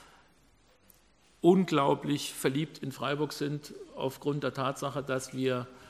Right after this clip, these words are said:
ähm, ökologisch international wirklich einen sehr, sehr guten Ruf haben. Diese Stadt ist, ähm, fast sechsmal so groß wie Frei-, wie Freiburg, ähm, und, ähm, will diese Stadt in,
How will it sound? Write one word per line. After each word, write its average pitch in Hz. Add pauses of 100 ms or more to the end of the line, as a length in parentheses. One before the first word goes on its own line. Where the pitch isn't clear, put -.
(400)
ähm, 127 (400)
ökologisch 143
international 131
wirklich 135
einen 131
sehr, 131
sehr 131
guten 127
Ruf 135
haben. 139 (640)
Diese 135
Stadt 135
ist, -
ähm, 127
fast -
sechsmal 143
so 131
groß 165 (260)
wie 151
Frei-, 143 (140)
wie 151
Freiburg, 151 (600)
ähm, 139 (120)
und, 160
ähm, 143 (280)
will 185 (720)
diese 180
Stadt 156
in, 151